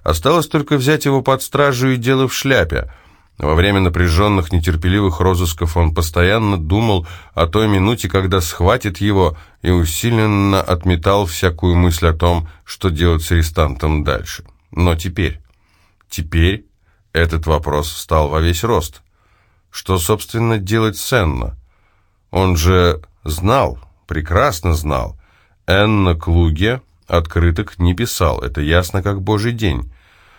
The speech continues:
В ходе поисков комиссару удавалось затуманить себе мозги,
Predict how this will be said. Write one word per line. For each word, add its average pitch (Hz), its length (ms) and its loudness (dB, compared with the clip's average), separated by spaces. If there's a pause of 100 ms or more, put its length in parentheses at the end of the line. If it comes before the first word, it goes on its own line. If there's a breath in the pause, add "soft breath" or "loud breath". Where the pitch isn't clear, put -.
(160 soft breath)
В - 60 -20
ходе 156 280 2
поисков 147 460 0
комиссару 135 640 0
удавалось 110 640 2
затуманить 95 640 0
себе 87 180 -2
мозги, 90 680 0